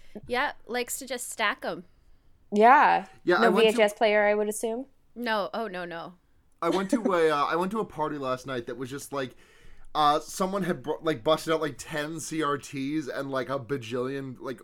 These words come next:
Speaker 3: old video game consoles. And in their attic, they just had, like, a wall of stacked V H S tapes.
Speaker 2: Oh my god.
Speaker 3: But also
Speaker 2: That's
Speaker 3: in the
Speaker 2: like
Speaker 3: attic, they had Guitar Hero on PlayStation two, and I was like, "This is my shit."
Speaker 2: <laughs>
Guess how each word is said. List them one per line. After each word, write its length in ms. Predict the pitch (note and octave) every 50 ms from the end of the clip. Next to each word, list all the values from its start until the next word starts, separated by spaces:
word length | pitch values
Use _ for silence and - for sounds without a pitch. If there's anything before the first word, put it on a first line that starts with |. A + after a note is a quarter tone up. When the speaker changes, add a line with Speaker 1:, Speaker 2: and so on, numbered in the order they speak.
| - -
Speaker 3:
old 320 | A#2+ B2+ B2+ C3+ C#3 B2
video 300 | A2+ B2 A#2 B2 C#3 C#3
game 240 | C#3 C#3 D3 D3+ D#3
consoles. 880 | - E3+ D#3+ D#3+ E3 D#3+ - G3 F#3+ G3 G#3 A3+ A#3 G#3+ - - - - - - - - - - - - - - -
And 240 | E3+ E3+ D#3+ D#3+ -
in 160 | F#3 F3+ F3+
their 120 | F3+ F3+
attic, 340 | E3 D3 D3 C#3+ C#3+ D#3+ D#3+
they 60 | D#3+
just 160 | D3 D3+ D3+ -
had, 140 | E3 D#3+
like, 120 | D#3 D#3 -
a 100 | - C#3+
wall 580 | C#3+ B2+ A#2 A#2+ C3 C3 C3 C3 B2+ B2 B2 -
of 160 | - A#2+ A#2+
stacked 420 | - - - C3+ A#2+ A#2 A2+ -
V 200 | A#2 A2 C3 C3
H 180 | B2 A#2 A#2 -
S 220 | B2+ A2+ A2+ -
tapes. 680 | - - D3 A2+ A2 C3+ C3+ F3+ G3 - - - - - - - - -
Speaker 2:
Oh 160 | G3+ G#3 G3+
my 120 | F#3+ F#3
god. 360 | F3+ F#3+ F#3 F#3 F3 F3 F#3 - - - - - -
Speaker 3:
But 120 | D#3 E3
also 260 | D#3+ F3 F3 - -
Speaker 2:
That's 80 | F#3 F3
Speaker 3:
in 80 | E3+
the 40 | E3
Speaker 2:
like 60 | D#3 D#3 D#3
Speaker 3:
attic, 120 | D#3 D#3
they 100 | E3+ D#3
had 220 | D#3 D#3+ C#3+ C3+
Guitar 380 | B2 C#3+ C3 - D3 C#3+ C3+ C#3
Hero 440 | B2+ C3 D3+ D3+ D3 C#3+ D3 D3+ D3
on 220 | - B2 A#2+ A#2
PlayStation 600 | A2+ - C3+ C3 A#2+ - C#3 B2+ A#2 - B2+ B2
two, 300 | - D3+ E3 F3+ F#3 E3+
and 60 | D#3
I 100 | D3 C#3+
was 120 | C3 C3+ A#2+
like, 220 | C#3 B2+ B2+ -
"This 160 | A#2+ B2+ A#2+
is 100 | A#2+ C3
my 140 | C3 C3+ B2
shit." 340 | B2 - - - - - - - - - - - -
Speaker 2:
<laughs> 80 | - E4+